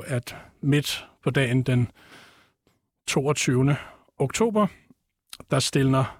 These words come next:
vinden af, og så begynder brandslukningsarbejdet at kunne lukke de sidste huller. Øh, vi ved jo for eksempel på Amager Torv, der ligger jo det kongelige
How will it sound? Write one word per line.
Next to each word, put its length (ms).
vinden 340
af, 220
og 100
så 100
begynder 400
brandslukningsarbejdet 1120
at 100
kunne 460
lukke 360
de 160
sidste 400
huller. 340
Øh, 520
vi 180
ved 180
jo 80
for 100
eksempel 340
på 460
Amager 280
Torv, 340
der 80
ligger 220
jo 80
det 140
kongelige 440